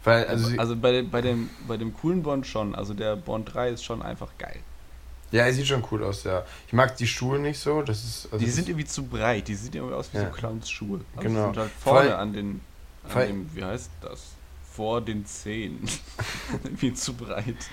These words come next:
Speaker 1: Ja, und auch, auch so dieses, dieses Muster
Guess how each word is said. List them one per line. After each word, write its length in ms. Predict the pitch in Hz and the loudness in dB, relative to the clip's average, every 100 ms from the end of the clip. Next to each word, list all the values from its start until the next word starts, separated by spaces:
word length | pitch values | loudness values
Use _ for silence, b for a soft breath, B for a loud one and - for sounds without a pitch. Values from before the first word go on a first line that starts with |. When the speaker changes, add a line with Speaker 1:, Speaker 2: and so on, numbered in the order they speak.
| B B - | B B -2
Speaker 1:
Ja, 320 | 110 113 113 - | 4 6 4 2
und 200 | 127 131 | 0 6
auch, 200 | 123 120 | 10 10
auch 100 | 127 | 8
so 140 | 123 127 | 4 4
dieses, 420 | 123 120 117 - | 4 4 2 0
dieses 320 | 117 110 110 | 0 2 4
Muster 680 | 117 123 139 - 104 110 | 4 4 2 4 6 6